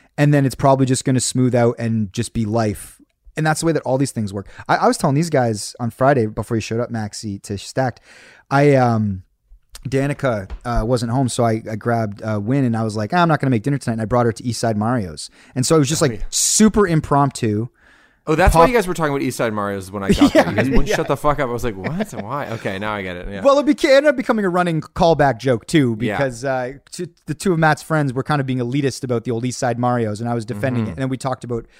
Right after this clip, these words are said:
Speaker 1: your short employment there before, uh, ultimately, uh, parting ways with them. Maybe not on the best of terms.
Speaker 2: I got fired. Yeah, you can
Speaker 1: Yeah.
Speaker 2: say it. It's fine.
Speaker 1: Yeah. Uh,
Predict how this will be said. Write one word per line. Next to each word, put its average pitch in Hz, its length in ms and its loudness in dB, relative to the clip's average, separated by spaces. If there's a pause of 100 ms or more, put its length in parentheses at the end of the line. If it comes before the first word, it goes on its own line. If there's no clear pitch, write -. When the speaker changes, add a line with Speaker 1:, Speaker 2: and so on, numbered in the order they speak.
Speaker 1:
your 139 320 0
short 131 340 -2
employment 120 540 -4
there 110 160 -4
before, 110 400 -6
uh, 107 180 -4
ultimately, 110 540 -6 (100)
uh, 104 160 -6
parting 113 320 -4
ways 110 300 -2
with 101 100 -8
them. 98 300 -8
Maybe 110 180 -4
not 107 120 -6
on 98 40 -6
the 101 60 -8
best 104 180 -8
of 104 60 -10
terms. 160 100 4
Speaker 2:
I - 20 4
got 202 160 2
fired. 110 380 -2
Yeah, 120 160 -4
you 117 160 -2
can 196 40 6
Speaker 1:
Yeah. 156 60 4
Speaker 2:
say 80 60 -8
it. - 140 -12
It's - 180 -12
fine. - 40 -18 (500)
Speaker 1:
Yeah. - 40 0
Uh, 165 520 4